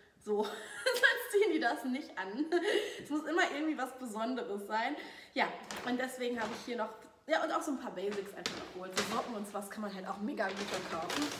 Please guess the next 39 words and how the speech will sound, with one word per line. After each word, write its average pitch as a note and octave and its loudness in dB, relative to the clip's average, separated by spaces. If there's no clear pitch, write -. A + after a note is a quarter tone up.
Ich B3+ -2
stelle B3+ -2
das B3 -4
mal G#3+ -4
hier G#3+ -6
wieder G#3+ 0
oben F4 2
und B3 -2
greife C4 6
das - -2
hier C4 0
so A#3 -4
raus. A#3+ 6
Und D#4+ 2
zwar - -2
startet C4+ 4
das C4+ -2
Ganze C4 -2
hier C4+ 0
mit, B3 0
äh, A3 0
ja, - -4
Minecraft-Socken. A3+ -2
Wie G#3+ -4
könnte A3+ -4
es G3 -8
anders G3 -8
sein? G3+ -2
Für B3 -6
zwei - -2
Euro B3 -2
fünfzig C4+ -6
und A#3 -8
dann G#3 -4
habt G#3 -6
ihr G3+ -12
so G3 -8
drei F3+ -4
verschiedene F#3 -8